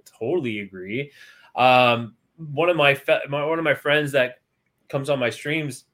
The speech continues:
on Xbox Canada from time to time, Mihaela, she brought up a good point. She was, uh, saying it could be a War of the Gods story,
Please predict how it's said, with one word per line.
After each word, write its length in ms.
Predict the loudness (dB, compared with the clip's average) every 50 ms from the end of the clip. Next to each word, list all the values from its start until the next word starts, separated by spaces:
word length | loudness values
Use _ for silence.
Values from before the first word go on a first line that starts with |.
| _ _ _ _ _ _ _ _ _ _ _ _ _ _ _
on 140 | -4 -2 -2
Xbox 380 | -2 -2 -2 -2 -4 -4 -4 -6
Canada 280 | -6 -4 -4 -4 -4 -6
from 160 | -8 -10 -12
time 200 | -10 -10 -10 -10
to 60 | -12
time, 340 | -10 -8 -6 -6 -6 -8 -10 -10
Mihaela, 640 | -8 -8 -4 -2 -2 -2 -2 -2 -2 -4 -6 -8 -14 _ _ _ _ _
she 160 | -8 -6 0
brought 220 | 4 4 6 8
up 160 | 6 6 4 0
a 40 | -10
good 180 | -10 -12 -12
point. 340 | -12 -12 -12 -12 -12 -12 -14
She 180 | -14 -12 -10 -8
was, 220 | -6 -6 -4 -2
uh, 300 | -2 0 0 0 0 -2
saying 360 | -2 -4 -4 -2 -2 -2 -2
it 120 | -4 -6 -8
could 160 | -8 -10 -8
be 100 | -6 -6
a 80 | -6
War 260 | -6 -4 -2 -2 -2 -2
of 60 | -4
the 80 | -4
Gods 360 | -6 -4 -4 -4 -6 -8 -10 -12
story, 320 | -12 -10 -10 -10 -10 -12